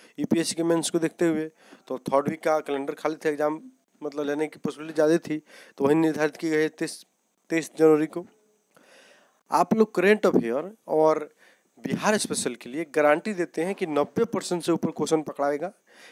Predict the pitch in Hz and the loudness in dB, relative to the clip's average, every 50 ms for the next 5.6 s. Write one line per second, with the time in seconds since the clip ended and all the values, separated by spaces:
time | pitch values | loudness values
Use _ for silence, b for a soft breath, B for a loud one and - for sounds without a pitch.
0 | B B 156 180 170 180 185 - - 190 190 175 165 160 160 143 - _ _ - | B B 0 2 4 4 2 2 2 -4 0 2 4 2 2 2 0 _ _ -10
1 | 147 160 175 165 - 135 120 113 110 107 - - - - _ - _ _ - 135 | -6 -6 -6 -4 -4 -4 -4 -4 -8 -10 -16 -20 -20 -20 _ -20 _ _ -4 -2
2 | 147 147 - - 151 151 147 - - - 139 127 - - 131 143 151 151 147 139 | -2 -2 -2 0 -2 -2 -2 -2 -2 -2 -2 -2 -2 -8 -6 -6 -4 -2 0 0
3 | 143 143 139 143 147 147 147 165 185 - - - - 143 127 113 - B B B | -2 -2 -2 -4 -4 -6 -6 -10 -14 -14 -16 -12 -10 -8 -8 -10 -12 B B B
4 | B B B B B B 143 139 139 123 143 147 139 147 143 - 160 156 156 156 | B B B B B B 2 2 2 4 4 2 2 0 -4 -2 0 2 4 2
5 | 151 - - 151 147 151 151 156 156 160 180 220 | 2 2 2 2 4 4 4 0 -2 -4 -8 -14